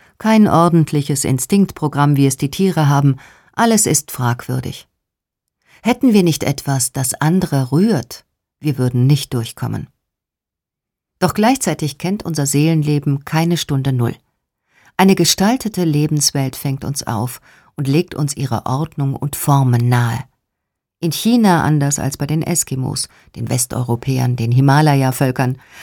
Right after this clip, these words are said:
Doch zu Anfang wissen wir nichts von anderen Lebensformen, nebenan oder in Alaska.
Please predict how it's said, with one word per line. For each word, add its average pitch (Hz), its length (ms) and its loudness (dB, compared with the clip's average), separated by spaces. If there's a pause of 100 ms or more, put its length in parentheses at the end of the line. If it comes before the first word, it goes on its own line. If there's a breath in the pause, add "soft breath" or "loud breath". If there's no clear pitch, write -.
(140 loud breath)
Doch - 140 -4
zu - 180 0
Anfang 254 440 4
wissen 262 240 2
wir 165 140 6
nichts 131 300 -2
von 131 180 -2
anderen 131 360 0
Lebensformen, 123 880 0 (140 soft breath)
nebenan 139 640 4
oder 127 220 -2
in 135 140 0
Alaska. 135 540 0